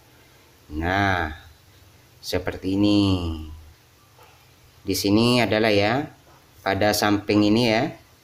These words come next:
pada samping di sini, ini ad-, bisa ditempati untuk uang kertas atau H P ukuran maksimal lima inci ya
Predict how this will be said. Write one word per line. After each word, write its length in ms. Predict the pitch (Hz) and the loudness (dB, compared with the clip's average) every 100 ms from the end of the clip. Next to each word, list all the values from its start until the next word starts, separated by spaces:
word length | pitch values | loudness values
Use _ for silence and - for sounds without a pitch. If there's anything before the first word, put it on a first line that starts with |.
| _ _ - | _ _ -6
pada 640 | 101 95 101 101 101 101 - - | -4 0 2 2 0 -4 -8 -12
samping 400 | - 104 104 101 | -4 -2 0 0
di 80 | |
sini, 400 | 98 95 104 131 156 - - 104 | 0 0 2 0 -2 -10 -10 0
ini 560 | 104 107 135 143 139 | 2 4 4 4 2
ad-, 160 | 110 98 | -4 -2
bisa 320 | 107 - 113 | -2 0 0
ditempati 960 | 110 110 104 104 104 - 131 135 127 113 | 0 0 -2 -2 -4 0 2 2 0 -2
untuk 640 | 104 - 127 127 123 - - _ _ - - - _ _ _ - | -4 2 2 4 0 -8 -20 _ _ -20 -20 -20 _ _ _ -2
uang 300 | 113 120 120 120 | 2 4 4 0
kertas 480 | 117 107 120 - - | 0 2 2 0 -2
atau 400 | 107 107 117 113 | -2 2 2 2
H 320 | 107 117 110 | 0 -2 -2
P 400 | - 123 151 170 - | 2 4 4 0 -4
ukuran 400 | 127 - 123 120 | -6 0 2 2
maksimal 560 | 120 113 - 120 139 139 | 2 0 0 2 2 4
lima 320 | 131 127 127 | 4 4 4
inci 480 | 143 151 185 170 | 4 2 2 4
ya 80 | 90 | 2